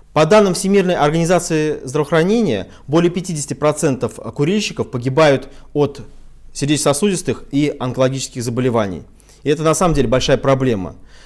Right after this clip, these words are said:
Но сейчас появилась еще одна проблема. Это электронные сигареты, которые дали, с-, начали уже даже вытеснять обычные сигареты.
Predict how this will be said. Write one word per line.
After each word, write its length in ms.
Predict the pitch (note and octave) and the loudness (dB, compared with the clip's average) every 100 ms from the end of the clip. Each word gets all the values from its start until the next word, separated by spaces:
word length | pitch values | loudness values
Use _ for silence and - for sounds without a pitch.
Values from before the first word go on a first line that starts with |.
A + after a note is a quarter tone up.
| - - | -20 -4
Но 220 | B2+ C#3 | 0 0
сейчас 260 | C3 E3+ E3 | 0 0 2
появилась 440 | D#3 E3 E3+ - - | 0 2 0 -2 -8
еще 320 | C3+ - G#3 | -8 2 4
одна 160 | F#3 C3+ | 4 2
проблема. 420 | C3 A#2 A#2 A2+ | 2 2 2 0
Это 100 | B2+ | 0
электронные 400 | C3 - F3+ E3 | -2 0 2 2
сигареты, 400 | - C3 B2+ A2 | 0 2 2 2
которые 220 | A#2 B2 | -2 2
дали, 260 | C#3 C3+ A#2 | 2 2 0
с-, 280 | A#2+ A#2+ - | -4 -10 -4
начали 240 | C3+ C#3+ | -4 -2
уже 160 | B2+ C#3 | -2 0
даже 180 | C#3 C#3 | 0 0
вытеснять 580 | C3+ D3 F3+ F#3+ C#3 - - - | -4 -2 0 0 0 -6 -16 -2
обычные 400 | C3+ D3 - A#2 | 0 2 0 -4
сигареты. 600 | - C3 C#3 A#2 - E2 | 0 2 4 2 -2 -10